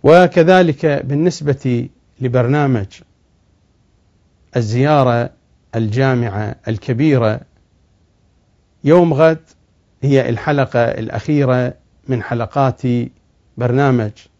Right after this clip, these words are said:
الزيارة الجامعة الكبيرة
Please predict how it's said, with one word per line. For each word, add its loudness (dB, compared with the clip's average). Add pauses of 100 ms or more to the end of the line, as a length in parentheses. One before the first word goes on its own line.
(280)
الزيارة -2
الجامعة -4
الكبيرة -2